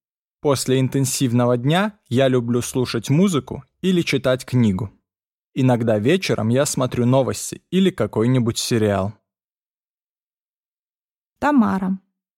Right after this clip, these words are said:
Speaker 2: Мой день обычно интенсивный.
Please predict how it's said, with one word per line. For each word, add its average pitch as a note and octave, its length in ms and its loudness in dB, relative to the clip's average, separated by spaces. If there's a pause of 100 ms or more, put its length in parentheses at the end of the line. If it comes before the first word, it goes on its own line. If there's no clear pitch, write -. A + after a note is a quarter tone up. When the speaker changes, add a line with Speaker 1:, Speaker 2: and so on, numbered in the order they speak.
(920)
Speaker 2:
Мой B3 220 4
день F#4 260 2
обычно C4+ 440 2
интенсивный. G#3+ 1000 2